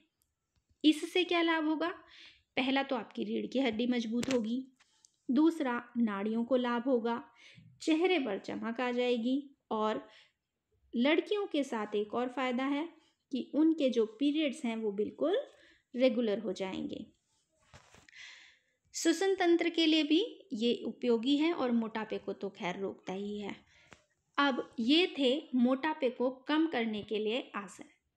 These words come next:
ठीक है। अब हमारी जो दूसरी बीमारी है वो क्या है? वो है मधुमेह। अब मधुमेह को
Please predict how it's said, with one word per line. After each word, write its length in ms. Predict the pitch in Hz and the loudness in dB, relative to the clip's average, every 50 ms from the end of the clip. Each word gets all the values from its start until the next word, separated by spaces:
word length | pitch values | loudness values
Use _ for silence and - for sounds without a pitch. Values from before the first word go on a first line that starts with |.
| _ - _ _ _ _ - | _ -20 _ _ _ _ -6
ठीक 160 | - 339 330 554 | -4 -4 -2 -2
है। 120 | 523 - - - - - - - - _ _ - _ - | -4 -6 -6 -10 -18 -20 -20 -20 -20 _ _ -12 _ 0
अब 180 | 294 320 349 | 2 2 2
हमारी 360 | 370 381 359 349 330 330 330 330 | 2 0 2 2 2 2 2 0
जो 120 | 339 339 | 2 0
दूसरी 340 | 294 311 320 302 - 320 320 | 0 0 0 -2 0 -2 0
बीमारी 400 | 302 311 302 311 311 302 302 302 | 2 4 4 4 4 2 2 2
है 120 | 311 311 | 2 2
वो 160 | 302 302 302 302 | 0 0 0 0
क्या 140 | 302 330 320 | 0 0 2
है? 180 | 320 339 359 349 - - 330 | 2 0 -2 -6 -10 -8 -4
वो 180 | 277 214 208 | -2 -2 0
है 140 | 233 240 262 330 370 349 | 0 0 -2 0 0 0
मधुमेह। 600 | 262 233 214 202 240 220 - 233 220 - - - _ _ _ _ _ - - - - - - - _ _ _ _ - | 0 0 0 -2 -4 -4 -4 -6 -6 -8 -10 -14 _ _ _ _ _ -20 -20 -20 -20 -20 -20 -20 _ _ _ _ -2
अब 240 | - 330 339 508 - - | -2 -2 -2 -4 -4 0
मधुमेह 580 | 269 269 285 294 277 330 330 302 285 277 240 226 - - | 2 2 4 4 6 8 8 8 6 4 2 -2 -2 -2
को 160 | - 247 269 | -2 -2 -2